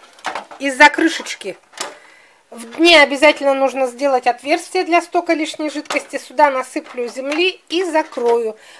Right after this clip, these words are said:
потому что для петунии очень важно создавать парниковый эффект.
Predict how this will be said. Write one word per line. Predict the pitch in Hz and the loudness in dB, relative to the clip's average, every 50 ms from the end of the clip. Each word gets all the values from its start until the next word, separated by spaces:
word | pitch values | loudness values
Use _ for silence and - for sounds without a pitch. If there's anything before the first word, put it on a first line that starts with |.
| - - | -12 -10
потому | 254 - 285 294 285 | 0 0 2 0 0
что | 285 - 311 | -4 -8 -14
для | - 285 294 | -8 -8 -8
петунии | - 320 302 - 320 311 294 277 277 262 - | -6 -8 -8 -4 -4 -4 -2 -2 -2 -4 -2
очень | - 269 285 - - 269 247 247 | -2 -4 -4 -2 -4 -6 -4 4
важно | 254 320 370 415 392 415 359 339 | 6 6 6 6 4 0 -4 -4
создавать | 330 - 302 254 226 214 240 247 233 277 320 339 - - | -4 -4 -6 -6 -2 2 2 4 4 4 2 2 -2 -6
парниковый | - 262 240 247 240 240 - 285 294 285 277 262 - - | -8 -6 -6 -6 -10 -6 -2 0 0 0 0 -2 -4 -8
эффект. | 269 254 - - 285 240 - - _ _ | -10 -10 -6 -2 -2 -2 -4 -6 _ _